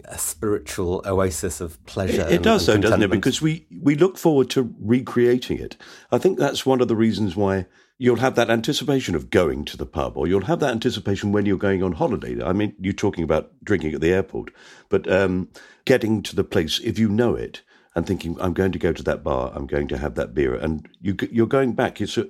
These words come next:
Speaker 2: it's got a reference to things you've done before, hasn't it?
Speaker 1: Yeah, yeah, absolutely. And, and, you know, like, tastes and smells, uh, can be deeply linked to nostalgia, can't they? And they can really
Speaker 2: Mm.
Speaker 1: transport us back to a moment in our lives. But I think it's also an interesting lesson for life that it doesn't get better after that first sip. You know, the first sip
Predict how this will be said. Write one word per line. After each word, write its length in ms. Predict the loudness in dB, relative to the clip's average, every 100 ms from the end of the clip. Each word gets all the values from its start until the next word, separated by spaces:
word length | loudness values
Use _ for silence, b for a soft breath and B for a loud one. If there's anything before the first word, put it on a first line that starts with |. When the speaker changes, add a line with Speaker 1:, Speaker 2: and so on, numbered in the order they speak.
| -6
Speaker 2:
it's 180 | -6
got 140 | -2 0
a 60 |
reference 560 | 2 0 0 -2 -2 -2
to 100 | -2
things 380 | -2 -2 0 -2
you've 100 | -2
done 160 | 0
before, 500 | 0 0 -2 -2 -4 -8
hasn't 220 | 0 2
it? 40 |
Speaker 1:
Yeah, 300 | 6 8 6
yeah, 180 | 6 6
absolutely. 380 | 4 4 4 6
And, 100 | 4 4
and, 120 | 6
you 60 |
know, 140 | 6 6
like, 260 | 4 0 -10 -16 -6
tastes 460 | 0 2 0 -4 -2
and 140 | 0
smells, 640 | 2 4 6 6 4 0 -10 -12
uh, 200 | -4 -4 0
can 140 | 0
be 140 | 2 0
deeply 340 | 0 2 2
linked 560 | 4 2 2 -4 -12 -2
to 140 | 2
nostalgia, 600 | 4 2 2 2 2 -2
can't 220 | 0 0 2
they? 80 |
And 100 | 0
they 60 | 0
can 120 | 2
really 160 | 2 2
Speaker 2:
Mm. 60 |
Speaker 1:
transport 420 | 2 2 4 4 2
us 100 | 0
back 240 | 0 2
to 80 | 0
a 40 |
moment 340 | 2 2 2 -2
in 120 | 0
our 140 | 2 4
lives. 240 | 2 -2 B B B
But 80 | 2
I 40 |
think 220 | 4 2 2
it's 160 | 4
also 300 | 4 6 4
an 80 | 4
interesting 340 | 2 2 4
lesson 240 | 4 2 0
for 80 | 2
life 320 | 4 4 0
that 140 | 0
it 180 | 0 2
doesn't 460 | 2 2 0 -2 -2
get 260 | -4 0
better 380 | 0 0 2 2
after 240 | 2 -2
that 160 | -4 -4
first 400 | -4 -4 -4 -8
sip. 260 | -6 -6 -2
You 60 |
know, 80 | 0
the 80 | 0
first 400 | 2 2 2 0
sip 180 | 0